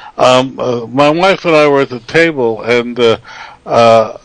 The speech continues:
um, WeWork, which is a, um, a shared office company,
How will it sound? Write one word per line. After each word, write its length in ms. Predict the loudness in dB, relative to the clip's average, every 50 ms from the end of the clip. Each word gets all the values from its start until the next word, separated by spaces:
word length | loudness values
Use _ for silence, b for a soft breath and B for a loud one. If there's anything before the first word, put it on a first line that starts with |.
| _ _ -8
um, 460 | -4 0 2 2 2 2 0 -4 -10
WeWork, 1120 | -14 -16 -16 -18 -20 -16 -14 -12 -10 -8 -4 0 2 2 4 4 4 4 4 4 4 2 -2 _
which 240 | -12 -12 -12 -10 -10
is 180 | -10 -8 -6 -4
a, 500 | -4 -4 -4 -4 -2 0 2 2 2 0
um, 140 | -2 -6 -6
a 160 | -4 -4 -2 -2
shared 400 | -2 0 0 2 2 2 4 4
office 540 | 2 2 2 0 -4 -8 -6 -6 -6 -6 -8 -8
company, 540 | -6 -4 -4 -4 -4 -4 -4 -4 -4 -4 -6